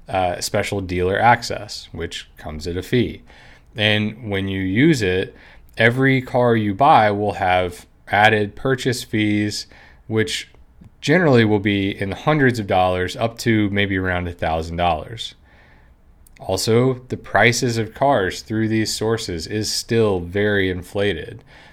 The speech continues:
meaning the starting price is already much higher than it really should be. Shipping, if needed, isn't cheap, and then you're gonna have to get the car serviced,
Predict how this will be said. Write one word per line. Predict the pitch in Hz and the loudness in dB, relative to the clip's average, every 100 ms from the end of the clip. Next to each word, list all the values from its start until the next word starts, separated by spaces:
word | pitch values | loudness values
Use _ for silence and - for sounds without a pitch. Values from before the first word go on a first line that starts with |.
| - | -8
meaning | 104 107 107 107 104 101 - - - _ - | -2 0 2 0 -2 -6 -12 -20 -20 _ -8
the | 110 | -4
starting | 101 - 143 165 156 123 | -2 0 4 6 6 2
price | 101 95 90 87 - - | 0 0 2 2 -2 -4
is | 107 - - | -6 -6 -8
already | - 131 120 120 101 87 87 90 - _ - | -2 0 2 0 0 -2 -6 -10 -20 _ -12
much | 110 123 120 | -4 -2 -2
higher | - 110 92 | 2 2 2
than | 85 90 | -2 -6
it | 90 | -4
really | 90 85 | -2 -2
should | 80 - 80 | -4 -6 -8
be. | 80 - - - _ - - - - | -8 -14 -16 -20 _ -20 -20 -20 -10
Shipping, | - 139 143 147 143 147 | 0 2 4 4 2 0
if | 131 127 | -2 0
needed, | 135 131 143 143 - | 2 4 4 2 0
isn't | 110 107 104 | 0 0 -4
cheap, | - 139 170 - - - - _ - - | -2 2 0 -2 -20 -20 -20 _ -16 -2
and | 107 107 104 101 - | 0 2 0 -4 -10
then | 151 107 113 120 117 | -8 2 4 4 4
you're | 113 113 | 2 2
gonna | 113 | 0
have | 110 107 | 0 -2
to | 107 | -2
get | 101 92 | -4 -4
the | |
car | 98 - 87 85 | -6 -2 -2 -2
serviced, | - 113 117 135 139 - | -2 0 2 0 -6 -14